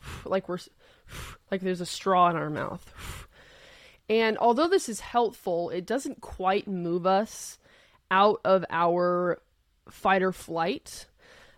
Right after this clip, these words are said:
Um, and so the physiological sigh is done with a deep inhale and a large exhale with a sigh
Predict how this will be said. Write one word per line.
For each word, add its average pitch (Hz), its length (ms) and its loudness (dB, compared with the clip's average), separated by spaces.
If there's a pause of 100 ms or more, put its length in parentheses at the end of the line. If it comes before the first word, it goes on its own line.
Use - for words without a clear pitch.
(120)
Um, 190 280 2
and 196 180 -2
so 196 120 -8
the 202 80 -4
physiological 240 880 2
sigh 185 800 2
is 180 180 -2
done 208 260 2
with 196 140 -4
a 180 120 -2 (260)
deep 240 320 -2
inhale 196 720 -2 (120)
and 180 260 -6 (100)
a 180 100 -2
large 226 600 0
exhale 185 840 -4 (640)
with 214 220 0
a 196 140 0
sigh 233 920 4